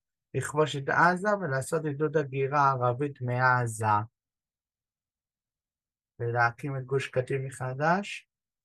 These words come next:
וצריכים, וצריכים את כל האויב שלא נאמן למדינה, להוציא אותו מחוץ למדינה.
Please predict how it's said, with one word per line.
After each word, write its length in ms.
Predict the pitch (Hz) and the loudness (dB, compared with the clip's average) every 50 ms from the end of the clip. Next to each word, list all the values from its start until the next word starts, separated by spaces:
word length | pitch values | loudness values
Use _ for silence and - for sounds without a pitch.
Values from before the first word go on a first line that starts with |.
| _ - | _ -4
וצריכים, 540 | 127 127 - - 139 131 - - 156 156 147 | -4 -4 -2 -2 -4 -4 -2 -2 -4 -4 -4
וצריכים 340 | 143 135 - - - 156 147 | -6 -8 -10 -8 -6 -6 -6
את 100 | 143 - | -6 -6
כל 200 | - - 156 151 | -4 -2 0 2
האויב 320 | 143 143 143 143 151 147 | 2 0 0 -2 -2 -4
שלא 300 | 135 - - 143 143 143 | -6 -6 -6 -6 -4 -4
נאמן 300 | 143 143 139 139 143 143 | -4 -2 -2 -2 -2 -2
למדינה, 640 | 143 139 135 135 131 127 127 127 139 156 165 180 | -4 -4 -4 -4 -6 -6 -4 -4 -2 0 0 0
להוציא 500 | 185 165 143 135 131 131 - - - 160 | 0 0 0 -2 -2 -4 -6 -4 -2 0
אותו 200 | 156 151 - 160 | 0 0 -2 -4
מחוץ 460 | 147 135 131 - - 156 143 - - - | -6 -6 -6 -6 -8 -8 -8 -8 -8 -8
למדינה. 760 | 139 131 127 120 120 113 113 117 113 113 117 117 113 104 | -6 -4 -4 -4 -4 -4 -4 -4 -4 -2 -2 -2 -2 -2